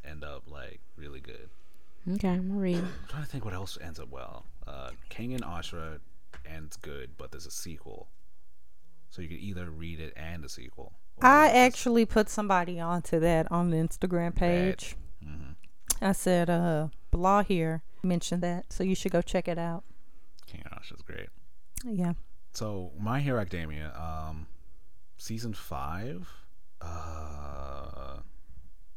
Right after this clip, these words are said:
Speaker 1: what else happens in the season? I'm trying
Speaker 3: It
Speaker 1: to think.
Speaker 3: sounds so much like a party.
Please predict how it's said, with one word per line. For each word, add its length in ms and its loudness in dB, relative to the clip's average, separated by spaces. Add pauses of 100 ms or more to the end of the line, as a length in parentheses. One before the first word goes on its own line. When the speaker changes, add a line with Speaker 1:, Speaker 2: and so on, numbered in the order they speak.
Speaker 1:
what 120 -4
else 180 -6
happens 540 -4
in 80 -6
the 60 -6
season? 320 -4
I'm 60 -6
trying 120 4
Speaker 3:
It 40 8
Speaker 1:
to 60 4
think. 140 12
Speaker 3:
sounds 360 10
so 320 10
much 280 8
like 200 8
a 60 0
party. 580 8